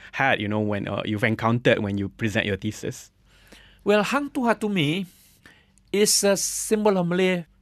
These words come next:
Speaker 2: feudalism.
Speaker 1: Mm-hmm.
Speaker 2: It's Malay feudal culture. And until today, the doctrine that he held pervades
Speaker 1: Mm-hmm.
Speaker 2: until today.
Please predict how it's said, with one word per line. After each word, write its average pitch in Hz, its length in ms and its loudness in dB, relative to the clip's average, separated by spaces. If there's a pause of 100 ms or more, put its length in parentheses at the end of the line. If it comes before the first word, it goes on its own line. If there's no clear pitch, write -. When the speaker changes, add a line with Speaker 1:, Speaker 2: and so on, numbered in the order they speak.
Speaker 2:
feudalism. 147 680 0
Speaker 1:
Mm-hmm. 104 200 -14
Speaker 2:
It's - 160 -12
Malay 131 240 2
feudal 117 320 -4
culture. - 480 -8 (880)
And 131 200 -2
until 190 360 2
today, 147 560 0 (320)
the 143 80 4
doctrine 202 500 2
that 185 200 2
he 214 140 2
held 143 400 0 (440)
pervades - 640 0 (140)
Speaker 1:
Mm-hmm. 104 220 -14 (240)
Speaker 2:
until 151 300 -2
today. 95 340 -8